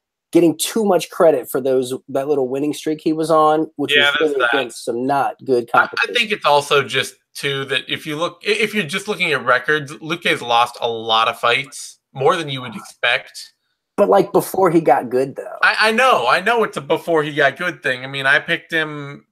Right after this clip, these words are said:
Speaker 2: too, uh, and, but it's just kind of a, y-, you know, you, if you're, if you're setting odds and all that, you're like, "Ah, I think Luque should win this," but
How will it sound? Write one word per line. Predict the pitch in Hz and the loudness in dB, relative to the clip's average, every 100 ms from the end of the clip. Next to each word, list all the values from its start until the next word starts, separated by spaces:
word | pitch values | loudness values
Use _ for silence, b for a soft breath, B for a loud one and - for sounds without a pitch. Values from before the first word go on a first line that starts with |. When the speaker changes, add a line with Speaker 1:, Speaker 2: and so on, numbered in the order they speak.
| _ - | _ -4
Speaker 2:
too, | 208 156 123 127 - | 0 2 0 -6 -4
uh, | 147 - | -4 -2
and, | - 143 143 139 | -2 -2 -2 0
but | 147 | 0
it's | 143 - | 0 -4
just | 156 - | -10 -4
kind | 160 147 | -4 -2
of | 139 | 2
a, | 135 127 120 b b b _ _ _ _ _ _ _ _ _ _ | 4 4 0 b b b _ _ _ _ _ _ _ _ _ _
y-, | 170 | -16
you | 175 220 233 226 | -10 -4 -2 0
know, | 214 220 | 2 2
you, | 214 196 214 - | 0 0 0 -2
if | 208 208 180 | -4 -2 0
you're, | 208 202 202 | 2 2 0
if | 214 | -2
you're | 208 | -2
setting | 196 208 180 | 2 0 2
odds | 160 165 143 | 4 4 2
and | 156 | 0
all | 151 147 | 2 4
that, | 143 147 151 | 4 4 2
you're | 147 | 0
like, | 156 160 156 _ _ _ _ | 2 2 0 _ _ _ _
"Ah, | 156 175 170 151 151 | 2 4 4 4 2
I | |
think | 143 165 156 | 0 -6 -10
Luque | 147 143 147 135 | -12 -10 -6 -6
should | - 120 | -8 -8
win | 127 127 | -8 -6
this," | 139 143 139 _ | -4 -6 -8 _
but | 135 123 123 | 2 2 0